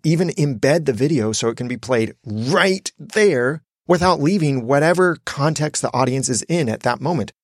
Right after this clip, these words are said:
whether it's on a web page, in an app, in a social app on Facebook, on Twitter,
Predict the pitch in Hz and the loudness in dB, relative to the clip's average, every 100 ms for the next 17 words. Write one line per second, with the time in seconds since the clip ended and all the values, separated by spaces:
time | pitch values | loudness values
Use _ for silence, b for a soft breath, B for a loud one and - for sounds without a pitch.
0 | _ 107 110 98 104 90 92 131 127 143 | _ 2 2 0 -2 0 0 -2 0 0
1 | 143 135 - _ - 104 85 - 139 147 | 0 -2 -10 _ -4 -2 -2 -4 -2 0
2 | 139 - _ _ 120 98 - - 147 147 | 0 -6 _ _ -4 -2 -2 2 2 2
3 | 156 - 127 131 - - - 143 - 143 | -2 0 -2 -2 -4 -8 -2 -2 0 -4
4 | 127 98 107 - 147 143 139 135 | -4 -6 -8 -6 0 2 4 2